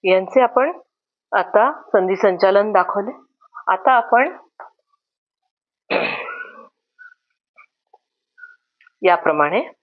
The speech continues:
आपल्या जांघा, मांड्या यासाठी आपण बटरफ्लाय किंवा तितली,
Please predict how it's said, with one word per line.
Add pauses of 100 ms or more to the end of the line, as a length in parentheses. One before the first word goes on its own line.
(2000)
आपल्या (300)
जांघा, (220)
मांड्या (240)
यासाठी
आपण (1700)
बटरफ्लाय (1080)
किंवा
तितली,